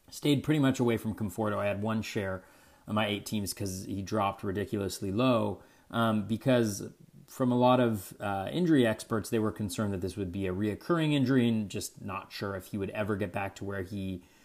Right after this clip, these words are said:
had been. And for a little while, he really struggled. But, um, in the second half, he took off. I believe he had seventeen home runs,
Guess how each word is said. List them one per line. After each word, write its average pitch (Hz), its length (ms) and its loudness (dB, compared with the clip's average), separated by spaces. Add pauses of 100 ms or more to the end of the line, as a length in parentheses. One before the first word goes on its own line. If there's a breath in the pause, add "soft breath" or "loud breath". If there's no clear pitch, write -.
(180 soft breath)
had 117 200 2
been. 170 240 8
And 110 160 2
for 139 100 0
a 131 40 4
little 175 260 6
while, 110 300 4
he 104 140 -2
really 117 300 4
struggled. 98 720 0
But, 98 260 -4
um, 98 240 -8
in 110 120 -4
the 113 80 -2
second 135 320 2
half, 107 240 -2
he 110 80 -2
took 107 240 -4
off. 98 260 2
I - 380 -20
believe 113 180 -2
he 113 80 2
had 104 120 0
seventeen 113 560 2
home 104 280 -2
runs, 101 480 -2